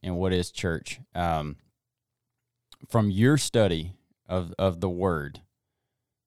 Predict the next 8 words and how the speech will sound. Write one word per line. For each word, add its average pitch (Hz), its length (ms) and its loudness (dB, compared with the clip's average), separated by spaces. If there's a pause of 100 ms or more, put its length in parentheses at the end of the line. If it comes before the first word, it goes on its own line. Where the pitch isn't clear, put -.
(320)
what 107 340 2
do 107 80 -2
you 98 280 0
feel 85 540 -2 (1080)
that - 160 -6
church 82 300 -4
should 76 240 -8
be? - 200 -14